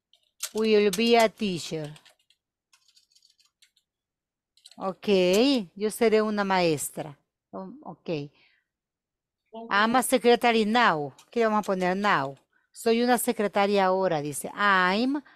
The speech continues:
a secretary now, but in the future, I will be a teacher. En el futuro seré una maestra. Nice. Another, another, another, eh, opinions about this one.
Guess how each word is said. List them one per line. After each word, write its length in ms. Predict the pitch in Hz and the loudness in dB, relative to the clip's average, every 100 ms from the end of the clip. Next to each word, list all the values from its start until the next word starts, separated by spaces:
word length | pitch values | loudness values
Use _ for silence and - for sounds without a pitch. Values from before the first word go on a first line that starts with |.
| _ | _
a 140 | - 180 | -4 -2
secretary 840 | - 202 190 202 196 - 226 214 | -2 -4 -2 -4 -4 -2 -2 -2
now, 500 | 185 185 202 175 147 | -4 0 2 2 -2
but 600 | 170 151 202 226 277 277 | -10 0 2 4 4 0
in 340 | - 190 170 185 | -8 -8 -6 0
the 120 | 247 | 0
future, 760 | - 277 277 277 254 349 359 349 _ _ - - _ | 0 -4 -2 -4 -4 -4 -2 -4 _ _ -20 -20 _
I 220 | 285 349 285 | 0 2 2
will 240 | 262 226 | 0 0
be 200 | 190 220 | 0 2
a 120 | 202 | 2
teacher. 720 | - 180 160 139 151 139 147 _ _ _ _ _ _ _ | 0 -8 -8 -10 -12 -12 -14 _ _ _ _ _ _ _
En 140 | 202 208 | -6 -4
el 140 | 202 | -4
futuro 500 | - 214 277 294 269 | -6 -6 -4 -4 -4
seré 300 | - 214 202 | -2 -2 0
una 200 | 202 196 | -2 -4
maestra. 760 | 180 160 151 135 - 151 147 _ _ _ _ _ _ _ _ _ _ _ _ _ _ - | -2 -4 -4 -6 -10 -14 -20 _ _ _ _ _ _ _ _ _ _ _ _ _ _ -6
Nice. 580 | 190 233 190 156 - - _ _ _ | 0 2 2 -2 -6 -12 _ _ _
Another, 600 | 202 226 262 294 277 214 | 0 2 4 6 6 6
another, 880 | 180 196 233 269 277 269 262 254 233 208 | 4 2 2 6 6 6 6 4 2 0
another, 800 | 220 247 262 262 262 262 247 196 | -2 2 4 6 6 4 4 2
eh, 380 | 214 214 208 208 | 0 2 2 0
opinions 680 | 214 - 302 233 196 185 214 | -2 2 2 2 -2 -4 -4
about 340 | 208 220 226 | 0 0 0
this 240 | 208 202 - | -2 -4 -4
one. 240 | 175 160 | -6 -6